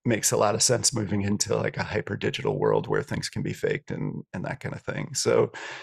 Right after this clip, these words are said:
so I, even the one that feels the most overhyped, I think long term is probably gonna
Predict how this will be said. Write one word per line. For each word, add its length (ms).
so 120
I, 220
even 300
the 80
one 460
that 120
feels 480
the 80
most 440
overhyped, 720
I 100
think 180
long 380
term 340
is 140
probably 480
gonna 260